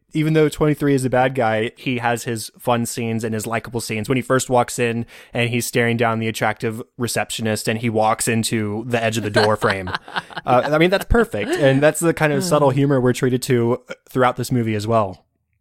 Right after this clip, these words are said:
Speaker 2: Yep, yep.
Speaker 1: Uh, any other characters you wanna at least mention to just say you enjoyed them?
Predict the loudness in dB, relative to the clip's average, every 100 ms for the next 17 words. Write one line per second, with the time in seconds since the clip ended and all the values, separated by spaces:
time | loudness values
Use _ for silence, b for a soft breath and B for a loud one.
0 | _ -10 -10 _ -10 -10 -10 _ b _
1 | 2 2 2 2 2 0 0 -2 0 0
2 | 2 2 0 -2 -4 -2 -2 0 -2 -4
3 | -10 -4 -2 -2 -4 -4 -2 -2 -2 -4
4 | -4 -4 -4 -4 -4